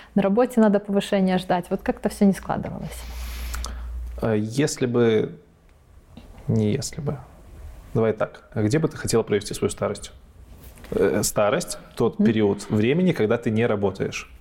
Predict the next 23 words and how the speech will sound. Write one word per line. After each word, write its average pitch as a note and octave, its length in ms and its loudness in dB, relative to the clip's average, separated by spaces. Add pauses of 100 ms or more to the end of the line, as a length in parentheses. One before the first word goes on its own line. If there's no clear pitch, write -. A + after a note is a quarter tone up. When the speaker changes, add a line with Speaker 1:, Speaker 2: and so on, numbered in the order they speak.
(840)
Speaker 2:
на G#2+ 160 2
кого-то, - 440 -4 (120)
а A#2 140 2
живёшь A2 340 2
в - 40 -8
своё A2 180 4
удовольствие. G#2 440 0 (400)
Ну, E3+ 60 4
это C#3+ 120 -2
не A2+ 60 4
обязательно A2 420 2
там F#2+ 140 -4
семьдесят G#2+ 400 -4
лет, G2 160 -2
восемьдесят. - 480 -4
Speaker 1:
Мгм. A3+ 120 6 (260)
Speaker 2:
Скажем, G#2 280 0
после C3 340 2
работы, G#2 400 2
где A2+ 140 2
бы A#2 100 0
ты F#2 120 -6
жила? G2+ 280 0